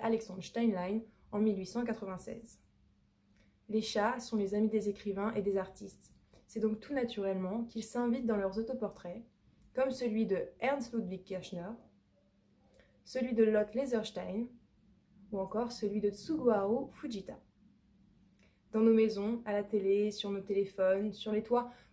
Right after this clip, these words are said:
ou dans les rues, comme dans la création de Thomas Vuil, Monsieur Chat,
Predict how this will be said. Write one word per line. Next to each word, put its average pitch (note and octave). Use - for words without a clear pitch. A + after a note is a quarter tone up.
ou D4+
dans A#3
les G3+
rues, B3
comme G#3
dans G3
la F#3+
création F#3+
de F#3+
Thomas B3+
Vuil, G3
Monsieur G#3
Chat, F#3+